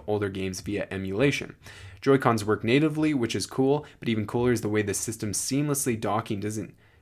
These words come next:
just work for Nintendo titles, but will also work for Netflix as well. Running the do-, running it in the dock on your T V and then instantly resuming on the Switch's screen when you pick it up. Now for the drawbacks. There's obviously no G P S,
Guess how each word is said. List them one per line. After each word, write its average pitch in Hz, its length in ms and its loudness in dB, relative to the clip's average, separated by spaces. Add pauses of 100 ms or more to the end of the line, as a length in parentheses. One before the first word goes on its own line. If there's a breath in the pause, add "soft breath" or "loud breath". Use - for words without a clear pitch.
just 104 260 0
work 104 320 0
for 104 140 -2
Nintendo 113 420 0
titles, 92 440 -6 (200 loud breath)
but - 140 0
will - 200 0
also 135 360 2
work 95 260 -4
for 104 120 -4
Netflix 98 440 -4
as 92 140 -6
well. 104 320 0 (260 loud breath)
Running 127 300 2
the 160 80 2
do-, 113 220 2 (340)
running 151 340 4
it 110 240 -4 (240)
in 127 240 4
the 117 140 2
dock 107 480 4
on 110 180 -2
your 110 80 0
T 110 220 -4
V 104 160 -2
and 98 120 -2
then 95 120 -4
instantly 120 460 -2
resuming 104 420 0
on 98 80 -4
the 98 60 -6
Switch's - 360 -4
screen 101 260 -4
when 95 120 -4
you 95 80 -6
pick - 180 -6
it 101 100 -2
up. - 280 -2 (280 loud breath)
Now 107 140 4
for 135 140 2
the 139 80 6
drawbacks. 101 600 6
There's 110 200 2
obviously 117 460 2
no 101 180 0
G 98 180 -6
P 104 180 -2
S, 127 300 2